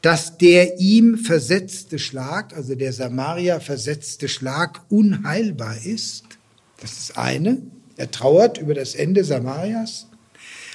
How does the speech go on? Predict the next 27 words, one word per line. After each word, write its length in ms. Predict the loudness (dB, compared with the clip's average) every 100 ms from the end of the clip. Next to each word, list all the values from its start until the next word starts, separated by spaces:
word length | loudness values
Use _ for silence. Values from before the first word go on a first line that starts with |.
| -2
Und 120 | 6
das 300 | 6 6 -6
Zweite, 640 | -2 0 4 4 8 8 8
dass 300 | 2 -2 -2
er, 300 | 4 4 4
der 200 | 0 0
Schlag, 560 | -4 -6 -6 -6 -10 _ -20 -20 -20 _
bis 320 | 4 4 4 2
Juda 420 | 6 8 8 6
gekommen 560 | 0 -2 2 4 4
ist, 320 | 0 -6 -6 -4
er 140 | -4
geschlagen 720 | -2 -6 -6 -6 -6 -4 -4
hat 160 | -4 -6
an 120 | -10
das 240 | -8 -10
Tor 240 | -10 -6 -6
meines 380 | -6 -8 -10 -12
Volkes, 680 | -12 -10 -10 -12 -14 -14 _ -20 -14
an 140 | -8 -6
Jerusalem, 680 | -4 -6 -4 -6 -8 -14 -18 -20 -18 -18 -8
dass 200 | -6 -2
dieser 320 | -2 2 2
Schlag 340 | 2 -6 -6 -4
gegen 220 | -2 -2
Samaria 600 | -2 0 0 -2 -2 -4
weitergeht. 760 | -6 -8 -8 -10 -14 -20 -20